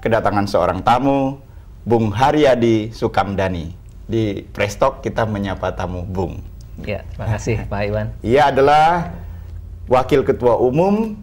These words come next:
Speaker 1: Kadin Indonesia bidang moneter, fiskal, dan kebijakan publik. Sebuah kehormatan bagi Press Talk, uh, ia bisa hadir bersama kita untuk membahas masalah yang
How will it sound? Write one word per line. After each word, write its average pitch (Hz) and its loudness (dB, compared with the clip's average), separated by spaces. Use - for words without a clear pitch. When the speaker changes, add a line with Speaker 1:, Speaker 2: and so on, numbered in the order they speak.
Speaker 1:
Kadin 165 4
Indonesia 147 0
bidang 107 -2
moneter, 107 0
fiskal, 147 2
dan 117 0
kebijakan 90 -2
publik. 82 -6
Sebuah 117 2
kehormatan 139 2
bagi 98 0
Press - -6
Talk, 160 0
uh, 78 -4
ia 113 4
bisa 107 -2
hadir 107 2
bersama 107 0
kita 123 -2
untuk 139 0
membahas 139 2
masalah 113 2
yang 113 -2